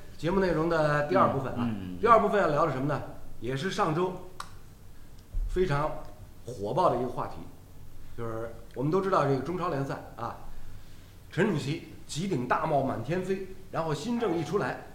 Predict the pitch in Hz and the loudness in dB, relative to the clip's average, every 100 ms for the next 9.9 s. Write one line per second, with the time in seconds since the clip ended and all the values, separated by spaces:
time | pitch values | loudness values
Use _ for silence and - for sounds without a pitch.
0 | - - 120 226 233 190 127 120 120 113 | -14 -12 0 2 2 0 0 -2 -6 -4
1 | 117 - - - - - - - - - | -4 -6 -12 -18 -18 -14 -12 -10 -8 -8
2 | - - - - 151 156 147 151 185 143 | -4 -4 -4 -8 -2 0 0 2 2 2
3 | 151 165 - - - 139 143 139 143 143 | 0 -4 -6 -12 -6 0 2 2 2 0
4 | 120 98 123 120 - - - 120 127 117 | -2 -2 -2 -2 -4 -6 -6 -4 -2 -2
5 | 87 87 - - 151 151 151 127 - 147 | -4 -10 -14 -12 -6 -2 -2 -4 -6 -8
6 | 151 - - - - 170 175 175 165 202 | -10 -12 -14 -14 -6 0 0 0 0 2
7 | 156 160 135 117 123 151 143 160 147 - | 0 0 -4 -4 -4 -2 -2 -2 -2 -4
8 | - - - - - 127 175 175 185 151 | -14 -16 -18 -18 -8 -2 2 4 4 4
9 | 120 135 - 127 110 82 101 139 - | 0 -6 -4 -4 -4 -6 -8 -8 -8